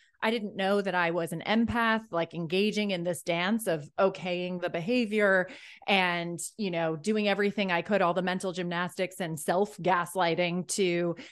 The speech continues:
keep him, even though everything in my body told me this was so wrong and so bad. And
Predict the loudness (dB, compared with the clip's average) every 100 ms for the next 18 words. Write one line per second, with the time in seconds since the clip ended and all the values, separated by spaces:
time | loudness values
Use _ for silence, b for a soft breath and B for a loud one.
0 | B -8 -4 -2 0 0 0 -4 -2 0
1 | 2 4 4 2 -2 0 0 0 -2 -2
2 | -2 0 -2 2 2 2 0 -2 -4 -2
3 | -2 0 0 0 -4 0 0 0 0 0
4 | 0 -2 -4 -6 -4 -4 -2 0 2 2
5 | 0 -4